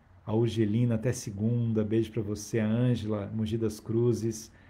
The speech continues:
Raimunda de Sobral. A Gema de Lagoas, Mato Grosso.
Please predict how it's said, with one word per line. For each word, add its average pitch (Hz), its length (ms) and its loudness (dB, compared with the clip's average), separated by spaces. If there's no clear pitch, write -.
Raimunda 117 500 2
de 98 80 -4
Sobral. 110 840 0
A 104 200 -2
Gema 113 640 4
de 101 180 -4
Lagoas, 110 1300 2
Mato 110 320 -4
Grosso. 110 680 -2